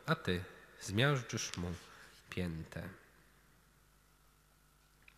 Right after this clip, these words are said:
Światło z Fatimy oraz słowa świętego Jana Pawła drugiego. W tysiąc dziewięćset siedemdziesiątym szóstym roku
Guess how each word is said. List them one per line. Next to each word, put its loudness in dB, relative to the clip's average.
Światło 8
z -4
Fatimy 4
oraz 6
słowa 6
świętego 4
Jana 6
Pawła 0
drugiego. -4
W -14
tysiąc 8
dziewięćset 6
siedemdziesiątym 6
szóstym 2
roku 2